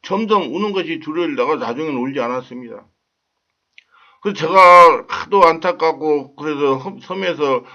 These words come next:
어, 목회하시는 이제 무슨 경제적 여유가 있겠습니까? 그래서 제가 우리 교회에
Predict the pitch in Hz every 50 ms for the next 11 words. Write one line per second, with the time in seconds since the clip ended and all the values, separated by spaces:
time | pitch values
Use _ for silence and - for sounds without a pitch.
0 | - - _ - 135 147 135 135 156 156 - 180 170 160 160 156 151 143 139 127
1 | 120 117 110 107 135 139 170 170 160 156 151 143 139 _ - 127 143 151 160 160
2 | 139 143 131 113 120 131 151 165 147 127 120 123 120 147 143 123 131 131 131 127
3 | 120 120 107 107 113 113 113 113 - - - - - _ _ _ - - 180 180
4 | 170 165 - 156 156 156 160 151 147 143 135 127 139 160 165 165 151 - - -
5 | 147 151 156 147 139